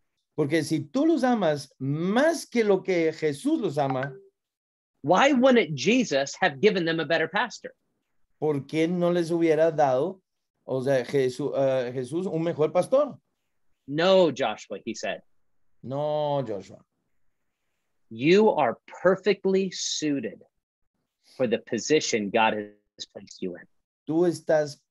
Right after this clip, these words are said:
Speaker 1: perfectamente preparado para el lugar de donde Dios te ha puesto.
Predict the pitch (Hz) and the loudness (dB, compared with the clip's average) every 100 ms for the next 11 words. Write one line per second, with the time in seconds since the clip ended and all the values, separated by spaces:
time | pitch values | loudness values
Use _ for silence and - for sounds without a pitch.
0 | - 143 131 127 - - 196 190 - 190 | -4 -2 0 -4 -8 -6 -4 -4 -4 -4
1 | 175 165 170 143 170 143 143 95 - 127 | -2 -4 -4 -4 -4 -2 -2 -2 0 2
2 | 127 147 165 196 - _ _ _ _ _ | 4 4 2 0 -8 _ _ _ _ _
3 | _ _ _ 156 160 165 170 - 139 135 | _ _ _ 2 4 4 2 0 0 0
4 | 131 127 120 147 170 170 147 127 120 107 | 0 -4 -2 -2 -2 -4 -4 -4 -6 -4
5 | 123 143 143 - 120 113 92 - | 0 0 0 -2 -2 -4 -12 -12